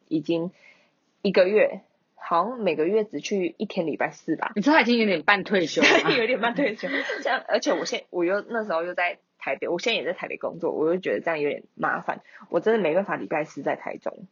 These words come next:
Speaker 2: 哦，
Speaker 1: 而且
Speaker 2: 他一定是要平日在那。
Speaker 1: 而且他一个月才看一天诊。
Speaker 2: <laughs> 哎，你一定要那一天呢，不能有那一天，没有那一天你就完了。
Speaker 1: 对，然后我就觉得
Speaker 2: 你就整个跑掉。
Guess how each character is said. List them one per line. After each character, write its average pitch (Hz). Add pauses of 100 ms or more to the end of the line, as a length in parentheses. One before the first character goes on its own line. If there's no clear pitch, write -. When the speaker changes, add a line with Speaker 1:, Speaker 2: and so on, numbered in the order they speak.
(140)
Speaker 2:
哦， 165
Speaker 1:
而 -
且 196
Speaker 2:
他 247
一 226
定 233
是 214
要 220
平 180
日 196
在 185
那。 359
Speaker 1:
而 -
且 311
他 240
一 220
个 202
月 226
才 170
看 233
一 302
天 214
诊。 269
Speaker 2:
<laughs> -
哎， 381
你 262
一 277
定 349
要 381
那 381
一 640
天 330
呢， 214
不 320
能 330
有 285
那 302
一 -
天， 277
没 311
有 285
那 277
一 -
天 269
你 190
就 214
完 143
了。 143
Speaker 1:
对， 202 (160)
然 220
后 202
我 233
就 240
觉 254
得 277
Speaker 2:
你 -
就 -
整 -
个 190
跑 -
掉。 151